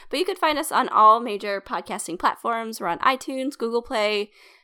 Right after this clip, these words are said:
uh, Stitcher, just about everything that you use to listen to podcasts. You can find us there.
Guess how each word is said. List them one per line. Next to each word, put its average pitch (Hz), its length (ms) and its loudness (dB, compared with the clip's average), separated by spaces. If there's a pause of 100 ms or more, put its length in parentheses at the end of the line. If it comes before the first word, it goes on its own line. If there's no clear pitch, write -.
(160)
uh, 185 260 4
Stitcher, 208 580 0
just - 180 -14
about - 180 -4
everything 196 580 -4 (720)
that - 140 0
you 180 160 -2
use 233 240 -4
to 254 100 -8
listen 226 240 -4
to 269 60 -6
podcasts. 330 560 0
You 208 80 -10
can 226 100 -12
find 247 240 -6
us 285 120 -10
there. 339 300 -2